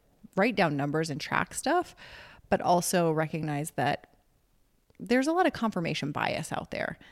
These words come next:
So, uh, even this, this post, I, to me, I screenshotted it initially 'cause it was a confirmation bias to something I've seen in my own life. But then I started to t-, pull it apart and think about things like your car, maybe people who are successful but don't have a clean house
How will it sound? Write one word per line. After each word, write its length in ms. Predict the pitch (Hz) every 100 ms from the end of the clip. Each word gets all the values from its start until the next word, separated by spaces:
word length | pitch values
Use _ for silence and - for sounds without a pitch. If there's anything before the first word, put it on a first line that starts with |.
| -
So, 300 | - 214 185 -
uh, 80 | - - 87
even 360 | 240 269 226
this, 320 | 202 202 - -
this 160 | 170 -
post, 500 | - 214 160 - - -
I, 140 | - - _ -
to 100 | 190
me, 260 | 202 247 208
I 80 |
screenshotted 720 | 175 - 226 247 240 196 165 151
it 80 | 156 185
initially 360 | 220 294 185 156
'cause 140 | -
it 120 | 156
was 100 | 175
a 60 | 175
confirmation 480 | 196 180 170 170 170
bias 260 | 160 170 -
to 120 | -
something 400 | - 170 160 156
I've 120 | 165
seen 140 | -
in 60 | 170
my 100 | 156
own 120 | 160
life. 260 | 196 202 - - - -
But 140 | 196
then 120 | 240
I 60 | 240
started 340 | 240 202 190
to 60 | 165 - -
t-, 120 | - _ -
pull 240 | - 226 190
it 80 | 165
apart 500 | - 180 165 - - - - - -
and 180 | 185 180
think 160 | 180
about 220 | 170 147
things 200 | 170 170 156
like 160 | 151
your 100 | 160
car, 380 | - 160 156 156
maybe 260 | 156 160 151
people 300 | 196 175 196
who 80 |
are 180 | 180 170 - - _ - -
successful 520 | - 202 226 202 190 180
but 180 | 180
don't 180 | 185 175
have 240 | 185 175 156
a 40 |
clean 300 | - 170 156
house 380 | 165 156 156 -